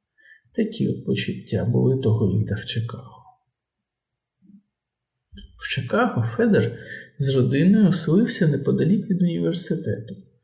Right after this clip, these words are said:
а оскільки стипендії він не мав, то став до роботи викладачем риторики в Іллінойському університеті, що тоді розмістився у центрі міста, біля причала В М Ф.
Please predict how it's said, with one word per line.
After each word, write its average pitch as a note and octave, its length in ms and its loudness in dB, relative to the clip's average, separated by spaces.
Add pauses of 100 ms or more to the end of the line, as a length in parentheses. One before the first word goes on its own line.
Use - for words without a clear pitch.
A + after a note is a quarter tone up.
(340)
а A3+ 220 2
оскільки - 480 0
стипендії A#2 680 2
він C3 280 4
не B2 120 6
мав, G2+ 420 2 (440)
то C#4 120 4
став F3+ 380 2
до C3+ 80 4
роботи A#2+ 420 4
викладачем A#2+ 760 4
риторики F3+ 600 2
в A#2 160 4
Іллінойському B2 640 2
університеті, C#3 1000 -2 (520)
що - 280 -2
тоді C3 240 2
розмістився B2 800 2
у B2 60 2
центрі C#3+ 480 0
міста, A#2+ 420 0 (380)
біля F3+ 260 2
причала C3 600 0
В B2+ 100 0
М A#2+ 160 4
Ф. A2 200 0